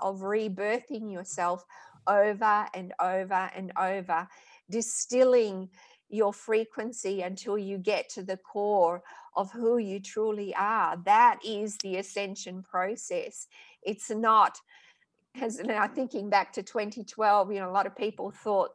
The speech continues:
on that December solstice, we would just wake up on another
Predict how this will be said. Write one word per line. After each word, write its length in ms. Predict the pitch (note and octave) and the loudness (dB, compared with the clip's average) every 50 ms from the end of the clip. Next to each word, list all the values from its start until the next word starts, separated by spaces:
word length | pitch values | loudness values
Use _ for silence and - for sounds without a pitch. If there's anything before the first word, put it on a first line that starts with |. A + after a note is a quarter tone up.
| _ | _
on 220 | - F#3+ G3 G3+ G3+ | -8 -6 -6 -6 -6
that 240 | G3 F#3+ - - | -6 -6 -6 -8
December 520 | - G3 F#3+ - - G#3 G#3 G3+ G3+ F3+ F3+ | -12 -14 -14 -8 -6 -6 -6 -4 -6 -6 -8
solstice, 760 | F#3 - G#3 F#3+ F#3+ G#3 - - - - G3+ F#3+ F#3+ - - _ - - - - _ _ _ _ _ _ _ _ | -4 0 2 2 2 2 -2 -8 -8 -6 -6 -6 -8 -10 -16 _ -20 -20 -20 -20 _ _ _ _ _ _ _ _
we 240 | F#3+ F#3 A3+ A#3 A#3 | -2 0 2 2 2
would 180 | G3+ G#3+ G#3+ | 0 -2 -2
just 240 | - G#3 G#3 - - | -2 -4 -6 -6 -6
wake 460 | G3 F#3+ G3+ G3 G3 G#3 G3+ - - | 0 4 4 6 6 4 2 0 0
up 220 | F#3+ G3+ G3+ - - | 0 0 2 0 -2
on 140 | F#3+ F#3+ | -2 -2
another 360 | F#3 F#3 F#3+ F3+ F3+ F#3 - | -4 -2 -2 -2 -2 -4 -8